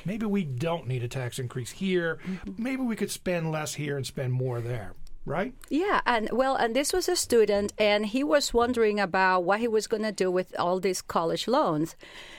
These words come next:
Speaker 2: So
Speaker 1: Yeah,
Speaker 2: I,
Speaker 1: I, I wonder how many of your students think that
Speaker 2: Uh,
Speaker 1: way.
Speaker 2: exactly,
Speaker 1: <laughs>
Speaker 2: exactly. So I, I did say to him, "Well, first of all, I don't think we can have," uh,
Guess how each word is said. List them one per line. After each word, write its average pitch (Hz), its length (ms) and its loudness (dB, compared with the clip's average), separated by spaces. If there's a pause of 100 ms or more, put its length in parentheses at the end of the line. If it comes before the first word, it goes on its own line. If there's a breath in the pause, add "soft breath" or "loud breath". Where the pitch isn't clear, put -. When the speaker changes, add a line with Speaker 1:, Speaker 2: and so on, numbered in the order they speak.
Speaker 2:
So 214 480 4
Speaker 1:
Yeah, 208 120 0
Speaker 2:
I, 170 560 0
Speaker 1:
I, - 20 4
I 185 40 0
wonder 220 280 2
how 202 100 2
many 220 200 0
of 196 40 2
your 175 80 2
students 175 380 -2
think 160 240 -6
that 113 160 -4
Speaker 2:
Uh, - 100 4
Speaker 1:
way. 302 120 8
Speaker 2:
exactly, 233 760 4
Speaker 1:
<laughs> 202 120 6
Speaker 2:
exactly. 226 560 4
So 262 440 6
I, 254 240 6
I 254 140 6
did 285 240 0
say 262 280 4
to 262 120 0
him, 220 220 4
"Well, 226 280 6 (300 loud breath)
first 277 300 4
of 247 80 2
all, 247 40 4
I 226 120 4
don't 233 180 2
think 233 180 0
we 240 80 0
can 214 200 2
have," 208 320 0
uh, 180 260 4